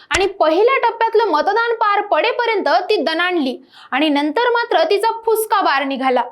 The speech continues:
इतका की विकसित भारतासाठी चारशे पार तिसऱ्या क्रमांकाच्या अर्थव्यवस्थेसाठी चारशे पार, गोरगरिबांच्या प्रगतीसाठी चारशे पार,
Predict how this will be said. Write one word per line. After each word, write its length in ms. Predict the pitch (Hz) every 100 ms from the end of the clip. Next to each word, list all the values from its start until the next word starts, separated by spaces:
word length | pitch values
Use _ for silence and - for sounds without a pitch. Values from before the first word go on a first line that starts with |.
| - _ _ - -
इतका 420 | 311 - 440 349
की 160 | 320 370
विकसित 560 | 294 - 427 480 466
भारतासाठी 800 | 440 403 392 403 403 427 415 320
चारशे 600 | 320 370 320 339 349 494
पार 380 | 494 415 415 285 - - _
तिसऱ्या 360 | 370 370 440 453
क्रमांकाच्या 640 | 453 403 415 415 403 415
अर्थव्यवस्थेसाठी 1200 | 403 302 294 294 466 494 466 453 466 440 427 415 403
चारशे 480 | 392 302 302 427
पार, 320 | 427 339 294 240 - - _ 269
गोरगरिबांच्या 760 | 320 339 392 403 403 392 381
प्रगतीसाठी 840 | 403 403 311 302 440 539 523 494 480
चारशे 440 | 480 370 349 370
पार, 280 | 339 302 240